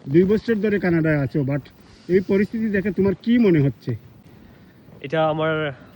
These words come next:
Speaker 2: ফার্স্ট টাইম, ফার্স্ট অনুভূতি।
Speaker 1: এই ভয়াবহতা যদি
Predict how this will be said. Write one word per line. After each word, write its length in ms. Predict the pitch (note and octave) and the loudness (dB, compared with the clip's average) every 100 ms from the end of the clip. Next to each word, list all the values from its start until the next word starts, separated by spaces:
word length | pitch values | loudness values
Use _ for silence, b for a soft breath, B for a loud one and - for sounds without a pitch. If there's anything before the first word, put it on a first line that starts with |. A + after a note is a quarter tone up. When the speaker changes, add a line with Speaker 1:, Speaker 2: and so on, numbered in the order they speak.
| - | -6
Speaker 2:
ফার্স্ট 260 | E3 E3+ - | -4 -4 -4
টাইম, 280 | F#3 F3+ E3 - - | -2 -2 -6 -14 -8
ফার্স্ট 260 | D#3 - | -8 -6
অনুভূতি। 440 | E3+ E3 D#3 C#3+ C#3+ _ - - - _ _ _ _ _ b b b b - | -4 -2 -4 -6 -12 _ -20 -20 -20 _ _ _ _ _ b b b b 0
Speaker 1:
এই 460 | F3 G3 G#3 A3 | 4 6 4 2
ভয়াবহতা 1120 | E3+ E3 D#3+ F3+ G3+ F#3+ E3+ E3 C#3+ B2 C#3 | 0 0 2 0 0 2 2 0 0 0 -2
যদি 400 | D3+ D3+ D3 F3+ | -2 -2 0 -2